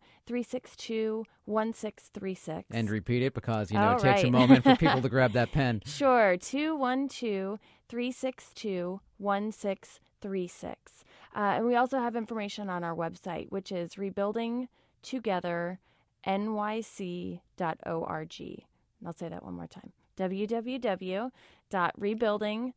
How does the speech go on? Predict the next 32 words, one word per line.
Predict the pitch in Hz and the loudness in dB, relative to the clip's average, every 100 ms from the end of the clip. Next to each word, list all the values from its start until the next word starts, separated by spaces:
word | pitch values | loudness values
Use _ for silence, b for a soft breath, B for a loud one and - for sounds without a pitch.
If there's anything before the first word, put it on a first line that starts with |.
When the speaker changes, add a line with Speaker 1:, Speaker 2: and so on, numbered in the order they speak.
| _ _ - | _ _ -10
Speaker 1:
together | 262 220 175 180 175 180 190 _ _ _ | -4 0 0 0 -4 -6 -8 _ _ _
N | 190 196 214 | -2 0 0
Y | 196 190 185 | 0 -2 -4
C | - 202 185 180 185 - - | -6 -6 -4 -4 -6 -10 -6
dot | 175 156 - - | -2 -2 -4 -2
O | 175 175 | -2 0
R | 165 160 | -2 -6
G. | - - 53 - _ _ _ _ - | -10 -14 -16 -18 _ _ _ _ -8
Speaker 2:
What, | 156 - | -4 -2
Chelsea, | - 147 - 110 | -2 -2 -2 -4
do | 95 | -4
you | 104 110 | -2 -2
want | 104 104 95 90 | -2 -2 -4 -8
to | 92 | -12
say | - 104 92 87 85 - - - | -6 -4 -2 -4 -6 -12 -14 -6
to | 117 110 - | -4 -4 -8
people | - 98 - 85 90 85 | -10 -10 -8 -10 -10 -10
whose | 95 | -12
homes | - 104 95 87 82 | -8 -6 -4 -4 -8
were | 90 92 | -6 -6
severely | 90 95 90 95 87 | -6 -8 -6 -4 -4
damaged | 85 85 82 82 131 - - B B B B | -4 -6 -6 -8 -12 -16 -20 B B B B
in | 110 101 | -6 -4
a | |
storm | 87 - 98 92 | -4 -8 -6 -4
like | 87 82 - | -4 -6 -8
Sandy, | - 85 80 80 82 92 87 | -8 -6 -6 -8 -8 -10 -14
from | - 113 113 | -8 -2 0
your | 120 110 | 2 2
experience | 98 - - 92 87 87 - - - | -2 -10 -8 -6 -6 -8 -12 -18 -10
in | 107 104 101 101 110 107 | -6 -4 -4 -6 -12 -8
rebuilding | 127 120 123 110 80 80 | -6 -2 -2 -2 -4 -8